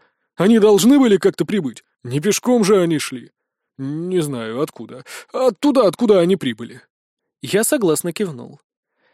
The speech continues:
И судя по тому, что самолёты здесь не сядут, а вертолётов мы не слышали даже ночью,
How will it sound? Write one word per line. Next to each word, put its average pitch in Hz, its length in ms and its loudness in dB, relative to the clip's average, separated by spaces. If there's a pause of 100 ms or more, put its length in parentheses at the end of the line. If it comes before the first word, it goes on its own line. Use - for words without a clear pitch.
(120)
И 143 80 -6
судя 240 260 0
по 196 100 -2
тому, 214 220 0
что 208 140 -2
самолёты 196 460 0
здесь 165 240 -2
не 170 100 -4
сядут, 165 340 -2
а 175 60 0
вертолётов 165 540 -2
мы 156 140 -4
не 160 100 -4
слышали 165 460 -6
даже 151 260 -6
ночью, - 440 -6